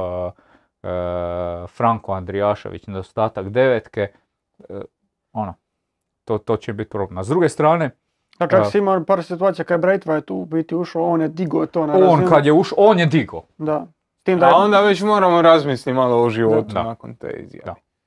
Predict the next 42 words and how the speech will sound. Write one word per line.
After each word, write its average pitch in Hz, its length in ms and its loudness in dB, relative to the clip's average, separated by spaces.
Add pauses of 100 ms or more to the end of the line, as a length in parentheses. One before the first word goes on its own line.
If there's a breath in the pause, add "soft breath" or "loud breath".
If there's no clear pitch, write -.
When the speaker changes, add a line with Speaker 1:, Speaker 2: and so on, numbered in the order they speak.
(440)
Speaker 3:
S - 80 -20
tim 175 160 -2
da 165 120 2
je 170 60 2
i 175 40 2
on 156 140 0
promašio, 156 500 -4
u - 20 -12
stvari, 156 360 -6 (400)
našao 175 280 -4
se - 100 -16
u 156 40 -18
tim 170 140 -4
situacijama, 165 460 -6
ali 156 60 -8
je 156 60 -10
promašio. 151 440 -12
Speaker 2:
Da. 254 120 -12
Speaker 3:
On. - 100 -12
Speaker 1:
Ok. - 140 -14
Speaker 2:
Da, 170 220 4
to - 160 4
je 196 40 6
bila 190 240 6
ona 175 220 4
situacija, 165 540 2
e, 135 40 -2 (600)
ko 151 220 0
Speaker 3:
I 131 40 -8
povratna 156 440 0
lopta. 156 180 -2
Speaker 2:
povratna 180 680 4
i 143 100 -2
p-, - 140 -18 (140)
tada 147 220 2
su - 120 -14
prvi 151 300 0
put 131 120 -6
došli 135 280 0
u - 20 -2
tu 143 200 -2
zonu, 143 380 0